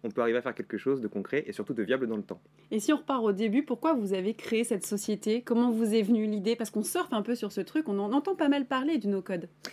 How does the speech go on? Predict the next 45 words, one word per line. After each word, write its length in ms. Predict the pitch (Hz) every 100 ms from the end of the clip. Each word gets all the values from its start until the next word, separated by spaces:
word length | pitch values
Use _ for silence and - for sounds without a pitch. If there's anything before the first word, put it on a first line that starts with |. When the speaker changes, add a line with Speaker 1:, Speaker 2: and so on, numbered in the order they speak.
| - - -
Speaker 1:
Bah, 100 | 123
en 40 |
fait, 220 | 151 180 -
je 60 |
pense 180 | 151 160
que 80 | 127
je 100 | 107
fais 120 | 131
partie 240 | 131 -
de 80 | 135
cette 180 | 120 110
vague 340 | 107 139 147 113
qui 220 | - 117
a 420 | 104 101 95 90
voulu 260 | 90 110 156
créer 180 | - 135
beaucoup 200 | 117 120
de 60 |
projets 380 | - 107 98 101 - _ 110
et 60 |
qui 120 | -
s'est 160 | 110 113
toujours 320 | - 151 151
limitée 440 | 131 117 104 117 135
au 100 | 113
côté, 440 | 107 - 123 135 - - - -
euh, 140 | 95 90
si 180 | - 147
j'ai 120 | 135
pas 120 | 127
de 60 | 107
développeur 540 | 113 110 - 110 127
proche 240 | - 107 98
de 80 |
moi, 280 | 95 95 117
si 100 | 104
Speaker 2:
Mm. 40 | 98
Speaker 1:
j'ai 100 | 104
pas 120 | 101
d'agence, 340 | 104 107 143
si 80 | 120
j'ai 80 | 101
pas 120 | 117
d'argent 500 | 117 113 104 120 175 -
aussi, 380 | 107 - 123